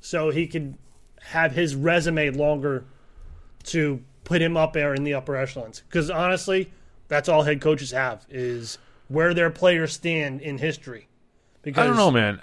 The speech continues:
Speaker 2: I, yeah, I mean, I, I kinda, I, I see what you're trying to say, but I disagree. I think, I just think these are phenomenal players. Michael Thomas has always had an insane catch percentage.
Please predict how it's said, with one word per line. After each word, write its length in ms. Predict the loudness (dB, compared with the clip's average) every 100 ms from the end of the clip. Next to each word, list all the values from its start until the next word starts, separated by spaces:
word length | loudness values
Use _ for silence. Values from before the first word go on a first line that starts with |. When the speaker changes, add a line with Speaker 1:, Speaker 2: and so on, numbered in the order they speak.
| -8
Speaker 2:
I, 120 | -8 -8 _ _
yeah, 360 | -2 4 6 6
I 60 |
mean, 140 | 4 4
I, 280 | 4 4 2
I 40 |
kinda, 400 | 4 4 4 4
I, 140 | 4
I 40 | 4
see 140 | 2
what 80 | 2
you're 100 | 2
trying 220 | 4 4
to 80 | 4
say, 160 | 2 4
but 100 | 4
I 60 |
disagree. 480 | 4 0 -2 -2 -2
I 80 | -2
think, 360 | -2 -4 -8 -16 -18 -20 -20 _ -20 _ _ _ _ -20 _ _ -2
I 60 | 0
just 140 | 2
think 100 | 2
these 160 | 2 2
are 60 |
phenomenal 420 | 0 2 0 -2
players. 480 | -2 0 0 -2 -12 -20 -20 _ _ _ _ _ 4
Michael 220 | 6 8
Thomas 280 | 8 6 4
has 120 | 2
always 340 | 4 6 6 4
had 180 | 2
an 100 | 0 -4
insane 760 | -8 -6 -4 0 4 4 2
catch 260 | 4 2 2
percentage. 600 | -2 -2 -4 -6 -8